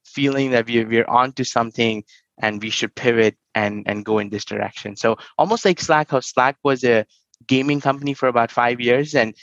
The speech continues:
they weren't successful and they were using this collaboration tool internally to talk to each other.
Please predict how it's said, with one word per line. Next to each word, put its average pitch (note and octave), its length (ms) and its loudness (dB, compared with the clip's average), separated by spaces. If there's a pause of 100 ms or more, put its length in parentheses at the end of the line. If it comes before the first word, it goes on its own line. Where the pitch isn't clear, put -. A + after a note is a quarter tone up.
(180)
they A#2+ 80 2
weren't B2 280 0
successful C3+ 640 0
and A#2+ 120 0
they A#2 100 2
were A#2 80 -4 (160)
using B2+ 200 -4
this A#2 140 -10
collaboration A#2+ 640 0
tool A#2+ 200 -6
internally A#2+ 640 -2
to C3 100 -4
talk B2 280 0
to C#3 80 -12
each C3+ 140 -4
other. C3+ 360 2